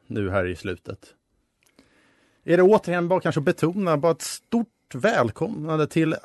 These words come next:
alla studenter att, eh, till Uppsala, både gamla, n-, nya och verkligen låt oss göra Uppsala igen till, eh,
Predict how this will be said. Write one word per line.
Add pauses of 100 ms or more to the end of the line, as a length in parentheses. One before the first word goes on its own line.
(200)
alla
studenter
att,
eh, (520)
till
Uppsala,
både
gamla, (340)
n-,
nya (400)
och
verkligen (240)
låt
oss
göra
Uppsala
igen
till,
eh,